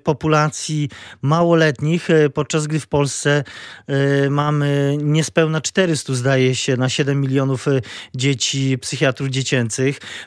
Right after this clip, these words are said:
Y, w dwa tysiące czternastym roku, pamiętamy, taki głośny list otwarty, y, środowiska psychiatrów dziecięcych, który mówił, że ta dziedzina jest, y, właściwie na progu załamania. Coś od tamtego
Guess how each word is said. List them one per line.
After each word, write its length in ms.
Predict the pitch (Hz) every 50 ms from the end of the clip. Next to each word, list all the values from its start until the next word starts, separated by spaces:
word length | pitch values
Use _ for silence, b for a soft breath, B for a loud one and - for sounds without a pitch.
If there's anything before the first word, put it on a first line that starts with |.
| B -
Y, 340 | 147 147 143 143 143 143
w 180 | 135 - - 151
dwa 280 | 135 135 131 151 160 160
tysiące 500 | - 165 - - 170 156 156 - - -
czternastym 800 | - - - 170 147 156 175 175 175 175 - - - 151 143
roku, 300 | 143 151 156 147 - 156
pamiętamy, 520 | 135 156 147 151 151 143 - 160 165 170 160
taki 280 | 160 - 156 160 127 B B B B B B B
głośny 480 | 131 147 165 185 190 - - 180 170
list 320 | 156 151 170 180 - - 175
otwarty, 500 | 156 143 - 180 170 180 175 - - 156 147 143 143 139 139 143 143 143 151 143 143
y, 40 | 135
środowiska 480 | - - 151 139 147 151 139 - - 135
psychiatrów 500 | - - 151 - - 143 127 - 143 139
dziecięcych, 480 | 131 135 - - 151 139 - - 139
który 280 | - - 151 147 151 139 B B B B B B B
mówił, 280 | 156 165 170 180 180
że 320 | 160 170 180 175 175 175 165 -
ta 240 | - 170 170 175 170
dziedzina 640 | 143 151 165 147 147 165 180 175 170 170 170 170 160 B B B B B B
jest, 380 | 143 165 165 160 - - -
y, 280 | 165 160 156 156 160 156
właściwie 460 | 147 160 160 - - - 165 165 175
na 500 | 165 165 160 160 160 160 160 160 156 156 151 156 143 -
progu 340 | - 160 170 170 160 151 160
załamania. 680 | 147 160 165 156 156 156 151 151 143 131 127 120 120
Coś 240 | 113 - 143 127 -
od 120 | 131 -
tamtego 500 | - 139 131 123 139 127 127 135 131 123